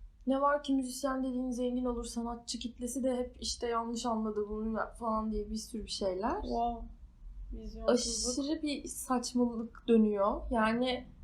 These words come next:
Speaker 1: hani kafelerde, restoranlarda falan çalan müzisyenler de müzisyen ve o insanların hiçbir başka gelir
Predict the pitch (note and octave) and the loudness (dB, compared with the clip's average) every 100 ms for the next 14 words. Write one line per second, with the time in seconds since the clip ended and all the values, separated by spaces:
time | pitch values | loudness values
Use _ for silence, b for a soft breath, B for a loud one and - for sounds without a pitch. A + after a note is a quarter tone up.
0 | - A3 A3+ A#3+ B3 B3 B3 B3+ A#3 B3+ | 2 4 4 0 2 6 6 6 4 4
1 | B3 A#3+ - B3 A#3+ A#3+ A#3+ B3 A#3+ A#3 | 4 4 0 0 2 2 0 -2 0 0
2 | A#3+ A#3+ A#3+ A#3+ A#3 A3 - B3 A#3 A#3+ | 2 2 4 2 2 -4 0 2 4 4
3 | C#4 A#3+ A3 F#3+ F#3+ - A3 D#4 F4 B3+ | 2 4 2 2 -4 -4 -2 0 2 0
4 | A#3 - A#3 A#3 B3 B3 B3 C4 A#3+ A#3 | 0 0 0 2 0 2 2 2 -2 -4
5 | - A#3+ G#3+ - A#3 G#3 A3 C4+ | -4 0 0 0 0 2 0 -2